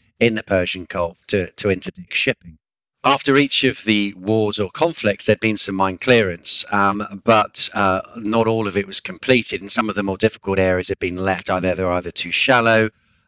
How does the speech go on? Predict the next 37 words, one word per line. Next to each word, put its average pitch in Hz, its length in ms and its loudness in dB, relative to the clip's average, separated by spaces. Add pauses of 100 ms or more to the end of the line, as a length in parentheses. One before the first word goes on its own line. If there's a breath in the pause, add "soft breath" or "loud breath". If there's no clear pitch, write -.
um, 92 420 0
or, 101 220 -2
or 101 200 0
in 92 100 -2
very 98 220 2
difficult 92 440 -10
areas 90 340 -2
to - 180 -10
access. - 580 -6 (220)
Um, 95 320 -4
and 104 120 -6
so 110 140 2
in 104 60 0
two 123 160 -2
thousand 107 340 2
and 98 80 0
eight, 101 440 0
um, 90 360 -2 (460 loud breath)
we 104 80 -2
led 104 140 4
an 98 120 0
operation 98 720 0
with 95 160 0
the 95 120 2
Iraqis, 98 500 0
Kuwaitis, 95 920 -2
uh, 92 180 -8
Americans, 95 640 -2
and 90 160 -4
the 87 80 -2
Royal 87 160 -6
Navy 90 400 -2
to, 98 160 0
to - 160 -18
clear 107 240 2
those 87 260 -2
minefields. 104 720 -2